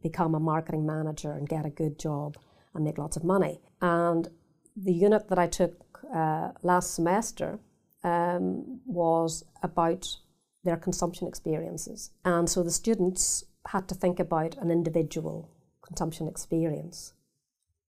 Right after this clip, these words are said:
and then write about it, write an introspection, but it's about them exploring their emotions and feelings and so on, and then analyse it in terms of the academic literature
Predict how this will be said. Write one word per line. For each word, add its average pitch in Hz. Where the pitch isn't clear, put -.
and 165
then 160
write 165
about 247
it, -
write 170
an 180
introspection, 165
but -
it's -
about 175
them 165
exploring 175
their 160
emotions 156
and 156
feelings 156
and 160
so 165
on, 156
and 175
then 175
analyse 170
it -
in 156
terms 160
of 156
the 151
academic 151
literature 156